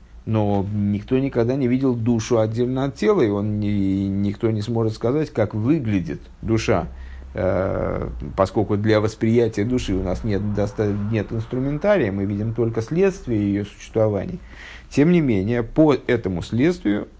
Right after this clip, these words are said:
э, мы достигаем, благодаря наблюдению следствий,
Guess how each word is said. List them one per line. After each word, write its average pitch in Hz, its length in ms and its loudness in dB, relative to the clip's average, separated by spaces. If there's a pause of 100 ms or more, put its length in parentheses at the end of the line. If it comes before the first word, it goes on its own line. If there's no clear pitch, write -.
(120)
э, - 440 -6
мы 104 300 0
достигаем, 117 560 0
благодаря 117 640 2 (180)
наблюдению 104 680 -2
следствий, 190 480 -2